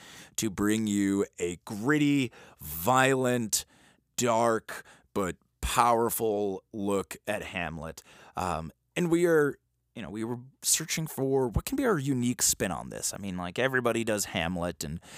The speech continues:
nobody wants to see Hamlet set in Denmark again. And so,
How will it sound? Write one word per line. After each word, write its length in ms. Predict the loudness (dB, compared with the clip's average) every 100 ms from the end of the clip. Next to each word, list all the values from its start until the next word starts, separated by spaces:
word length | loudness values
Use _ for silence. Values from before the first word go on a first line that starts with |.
| -16 -16 -10
nobody 340 | -2 0 2
wants 240 | 0 0 -4
to 100 | -2
see 180 | -2 -2
Hamlet 500 | -4 -4 -4 -4 0
set 320 | 0 0 -4 -8
in 380 | -10 -8 -8 -8
Denmark 600 | -6 -6 -6 -4 -6 -6
again. 640 | -10 -10 -8 -8 -8 -10
And 180 | -12 -16 -18 -20 -18
so, 360 | -4 4 4 4